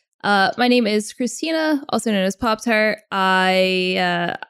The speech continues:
I do a bit of podcasting. I'm on a podcast called Wondrous Tales for Final Fantasy fourteen. And this is actually the first time I'm playing this game. I've touched it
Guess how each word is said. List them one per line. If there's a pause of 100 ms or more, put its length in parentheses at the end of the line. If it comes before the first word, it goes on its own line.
I
do
a
bit
of
podcasting.
I'm
on
a
podcast
called
Wondrous
Tales
for
Final
Fantasy
fourteen. (480)
And (280)
this
is
actually
the
first
time
I'm
playing
this
game.
I've (720)
touched
it